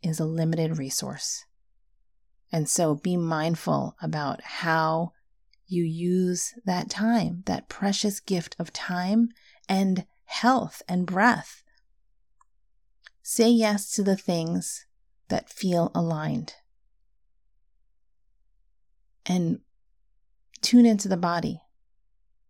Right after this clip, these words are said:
so that you know you're being aligned with your higher self. Aligning is easy to do, but taking action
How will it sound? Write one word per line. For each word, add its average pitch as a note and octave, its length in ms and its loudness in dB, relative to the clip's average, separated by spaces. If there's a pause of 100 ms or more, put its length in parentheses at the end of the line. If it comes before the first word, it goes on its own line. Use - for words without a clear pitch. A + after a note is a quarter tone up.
(480)
so - 200 -6
that E3+ 200 2
you F#3 160 2
know E3 340 2
you're E3 260 0
being D3 520 -4 (880)
aligned D3 520 2
with - 240 -6
your D3+ 180 0
higher - 300 -8
self. - 400 -8 (3000)
Aligning E3+ 580 4
is E3 680 2 (840)
easy A#3 640 6 (440)
to - 140 -2
do, F3 640 4 (680)
but E3+ 180 0
taking G3 420 -2
action E3 720 0